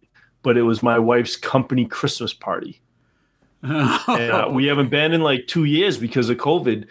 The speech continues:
Speaker 1: They didn't
Speaker 2: Mm-hmm.
Speaker 1: have it for one year. And then last year, we were both sick.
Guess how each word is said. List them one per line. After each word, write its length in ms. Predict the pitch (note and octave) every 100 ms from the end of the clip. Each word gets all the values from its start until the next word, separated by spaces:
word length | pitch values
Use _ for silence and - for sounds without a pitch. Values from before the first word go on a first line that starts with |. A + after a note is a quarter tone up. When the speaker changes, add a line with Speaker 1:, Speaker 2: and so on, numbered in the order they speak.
| - _ _
Speaker 1:
They 100 | C3
didn't 160 | C#3 C#3+
Speaker 2:
Mm-hmm. 80 | D3
Speaker 1:
have 180 | E3 E3+
it 80 |
for 160 | E3+ D3
one 260 | C#3+ E3 F3
year. 300 | A#2+ G#2+ A2+ -
And 140 | C3
then 200 | C3+ B2
last 400 | B2+ C#3+ D#3 -
year, 420 | C#3 B2 A#2 A2+ A2 _ _ _
we 220 | B2 C#3 D3
were 160 | C3
both 260 | G#2 C3 C#3+
sick. 460 | - A#2 - -